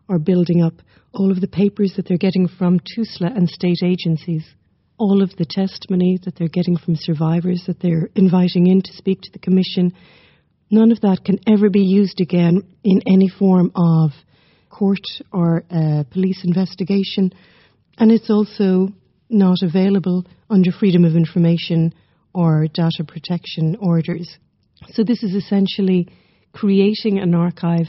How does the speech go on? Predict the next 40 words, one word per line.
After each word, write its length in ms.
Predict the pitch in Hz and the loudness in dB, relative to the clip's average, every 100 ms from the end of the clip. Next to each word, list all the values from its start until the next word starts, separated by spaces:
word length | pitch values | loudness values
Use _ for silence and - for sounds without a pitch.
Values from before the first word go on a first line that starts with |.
| - - | -8 -10
that 100 | 165 | -4
will 140 | 175 | -2
be 100 | 170 | -4
silent 560 | - 185 175 170 165 165 | -4 -2 0 0 -2 -4
and 120 | 180 | -8
sealed, 460 | - 202 175 151 165 - _ _ _ _ _ _ _ _ | -6 -4 -2 -2 -6 -12 _ _ _ _ _ _ _ _
unless, 600 | 202 180 175 170 - - | 2 4 4 2 -6 -20
of 140 | 185 - | -20 -12
course, 320 | 180 175 - | -4 -4 -4
public 360 | - 185 175 - | -8 -6 -6 -10
clamour 500 | - 180 170 165 160 - _ _ _ | -6 -2 2 2 -2 -8 _ _ _
actually 480 | 190 - - 196 175 | -10 -10 -6 -2 0
realises 960 | 160 196 208 190 160 151 143 180 175 - _ _ _ _ _ _ _ - | 2 2 4 2 2 0 -4 -10 -14 -20 _ _ _ _ _ _ _ -6
that 160 | 160 - | -6 -6
what 240 | 180 185 175 | -6 -2 2
we 160 | 190 | 2
are 60 | 175 | 2
being 220 | 180 175 | 2 0
denied 560 | 190 196 202 202 185 170 - | 2 2 4 2 2 0 -2
is 180 | 202 | -2
our 100 | 180 | 0
history. 540 | 175 190 196 - 151 156 _ _ _ 208 | -2 -2 -6 -10 -14 -14 _ _ _ -18
What 120 | - | -2
we 200 | 208 190 | 2 4
are 100 | 180 | 2
being 220 | 185 180 | 2 0
denied 480 | 180 185 196 196 190 | 2 2 2 2 0
is 440 | 214 185 175 160 - _ | 0 0 0 -2 -12 _
the 240 | 180 196 185 | -4 -4 -8
ability 640 | 160 214 196 202 - 175 - | -4 -2 0 -2 -4 -6 -8
to 140 | 233 | -8
understand 760 | 180 175 180 - - 175 175 170 | -4 -4 -4 -10 -6 -2 -2 -4
what 100 | 180 | -6
has 120 | 165 | -6
happened 400 | 147 175 190 170 | -6 -8 -4 -2
in 80 | 170 | -2
the 80 | 160 | -4
so 260 | - 208 | -6 -4
recent 440 | 202 185 - 180 160 | -2 -2 -2 -6 -6
past, 540 | - 160 160 - - | -6 -6 -6 -10 -20